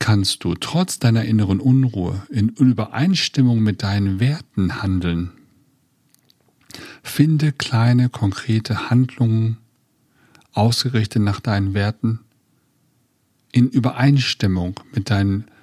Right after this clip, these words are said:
Werten und Bedürfnissen. Jeder Schritt, so klein er auch sein mag, bringt dich etwas näher zu einem erfüllten und sinnerfüllten Leben. So, zum Ende der heutigen Podcast-Folge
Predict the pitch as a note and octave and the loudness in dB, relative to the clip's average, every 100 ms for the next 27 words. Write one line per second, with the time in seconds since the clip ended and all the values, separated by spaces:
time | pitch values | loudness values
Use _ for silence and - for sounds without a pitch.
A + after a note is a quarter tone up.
0 | _ _ A#2 C3 G2 F#2+ - A#2+ B2+ B2 | _ _ -10 -4 -4 -4 -2 2 2 2
1 | C3+ B2+ C#3 C#3 - F#2 - - - _ | -4 0 0 2 0 -4 -4 -8 -12 _
2 | - - C#3+ E3 C#3+ - F#2+ - - - | -6 0 2 2 0 -2 -4 -6 -20 -4
3 | A#2+ A2+ - D3+ D3 B2+ B2 A2+ G#2 G2+ | -2 0 0 2 2 2 0 0 0 0
4 | F#2 E2+ E2+ - - - - A2+ G#2 G2 | 0 -2 -6 -10 -20 -20 -4 0 0 0
5 | F2+ - _ _ _ D3 D#3+ - C3+ - | -6 -8 _ _ _ -2 0 2 2 2
6 | A2 A2 A2 A2 - - F2+ F2 - F#2 | 2 4 4 2 -2 -4 -2 -4 -6 -8
7 | - A#2 A#2 A#2 C3 F#2 F#2+ F2+ G2+ A2 | 0 2 2 0 -2 0 0 0 2 2
8 | A2+ - _ - G2+ - - G#2 G#2 A#2 | 0 -6 _ -8 -8 -4 0 0 0 0
9 | G2+ F#2 F2+ G#2+ - _ _ _ _ _ | 0 -2 -6 -8 -12 _ _ _ _ _
10 | - - - - - - - - C3 A2+ | -20 -20 -20 -20 -20 -20 -18 0 2 2
11 | - - - E3+ E3 C#3 A2+ A2 G#2+ C3+ | 0 -2 0 2 4 4 4 2 2 2
12 | B2+ A2 - A#2 - F#2+ F2 - - F#2+ | 0 -2 0 0 0 -2 -2 -4 -4 -2
13 | F2+ F#2+ F#2 A2+ | -2 -4 -6 -8